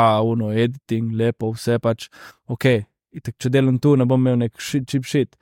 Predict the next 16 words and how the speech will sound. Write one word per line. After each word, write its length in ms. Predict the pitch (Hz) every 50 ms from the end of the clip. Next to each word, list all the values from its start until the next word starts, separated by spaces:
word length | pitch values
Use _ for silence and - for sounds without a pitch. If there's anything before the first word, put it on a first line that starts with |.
| _ _ _ _ _ _ _ _ _ _ -
No, 60 | 139
in 80 | 143 143
pol 140 | - 233 254
se 140 | - - 190
martraš, 600 | 147 139 156 214 247 - - 240 208 156 - -
narediti 380 | 147 170 196 190 160 135 - -
kader, 420 | - 135 120 165 180 185 180 151
narediti 440 | 139 139 156 156 147 131 - - 139
uno, 200 | 147 160 165 151
lučka 400 | 139 131 147 139 - - - 127
od 120 | 117 120
zadaj, 320 | 127 120 127 139 147 135 120
tretje, 460 | - - 131 131 131 _ - 139 123
uno, 520 | 117 117 120 135 139 135 123 117 113 113 131 _ _ _ _ _ _ -
Božjo 300 | 139 147 165 151 147 139
Marijo, 420 | 120 117 113 123 139 175 196 196